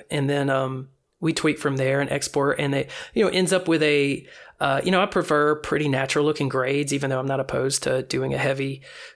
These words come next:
stylized grade. I think we, we had a film in Iceland that was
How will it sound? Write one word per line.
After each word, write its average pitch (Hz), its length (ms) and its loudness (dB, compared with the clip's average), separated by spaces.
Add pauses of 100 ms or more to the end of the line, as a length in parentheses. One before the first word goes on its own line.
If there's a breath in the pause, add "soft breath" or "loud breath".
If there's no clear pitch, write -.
(260 loud breath)
stylized 131 720 0
grade. 131 420 0
I 131 40 0
think 135 200 -6
we, 127 80 -2
we 139 180 0
had 147 120 2
a 135 40 2
film 135 240 0
in 131 80 -2
Iceland 131 600 0
that 123 220 -2 (180)
was 147 200 -6